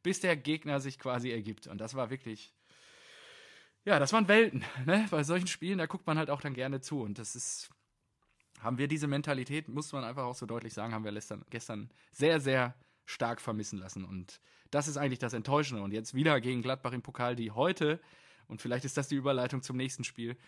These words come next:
vier zu zwei die Eintracht aus dem Stadion gefegt haben. Und, ähm, natürlich mit einer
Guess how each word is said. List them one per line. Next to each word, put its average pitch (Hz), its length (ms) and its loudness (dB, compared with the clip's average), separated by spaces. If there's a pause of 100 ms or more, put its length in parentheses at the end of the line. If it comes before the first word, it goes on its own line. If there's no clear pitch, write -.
(120)
vier 170 220 2
zu 165 140 0
zwei 135 500 0
die 127 80 0
Eintracht 139 380 0
aus 113 160 0
dem 120 80 -8
Stadion 117 360 -2
gefegt 110 380 -6
haben. 120 260 -4 (460)
Und, 123 480 4
ähm, 120 460 0 (480)
natürlich 151 420 6
mit 170 140 4
einer 151 260 6